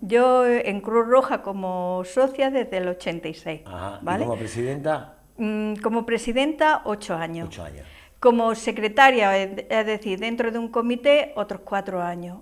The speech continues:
Speaker 1: O sea que llevo doce en lo que es los órganos de dirección. De hecho, yo voy a estar en los órganos de dirección, porque me, mm, estuve en esa lista y, y me votaron los, los voluntarios.
Speaker 2: Mm.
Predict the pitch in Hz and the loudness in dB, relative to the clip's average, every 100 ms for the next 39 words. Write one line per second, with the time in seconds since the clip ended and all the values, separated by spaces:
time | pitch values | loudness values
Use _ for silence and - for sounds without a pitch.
0 | - 185 202 185 185 185 190 214 214 - | -16 -10 -10 -8 -8 -8 -8 -8 -8 -6
1 | 220 208 202 - 196 190 185 202 214 240 | -4 -4 -6 -6 -6 -4 -2 -2 0 0
2 | 226 185 202 214 214 202 190 185 175 180 | -2 -2 -4 -6 -8 -8 -10 -10 -10 -10
3 | 185 180 175 - - - - - 180 180 | -12 -14 -14 -20 -20 -20 -12 -6 -6 2
4 | 240 240 196 196 202 202 196 196 190 190 | 4 4 2 2 6 6 8 6 4 0
5 | 220 196 196 190 190 196 185 190 185 180 | 4 4 4 0 0 0 -2 -2 -2 -2
6 | 180 190 185 330 240 196 - 190 - 180 | -4 -6 -4 -2 -4 -6 -10 -10 -6 -4
7 | 175 170 170 165 170 165 170 - 185 175 | 0 0 0 -2 -4 -6 -10 -12 -10 -10
8 | - 180 - 202 202 - 214 208 208 220 | -10 -10 -6 -2 -2 -2 -4 -4 -4 -4
9 | 196 247 269 - 285 403 - - 185 175 | -4 -4 -6 -4 -4 -4 -12 -12 -8 -6
10 | 165 151 - - - 190 185 170 165 175 | -8 -10 -16 -20 -8 -4 -2 -2 -4 -6
11 | 170 165 165 160 160 160 156 151 - 165 | -6 -6 -8 -6 -6 -6 -8 -8 -10 -8
12 | 165 175 262 349 247 107 98 | -8 -8 -4 -4 -4 -8 -12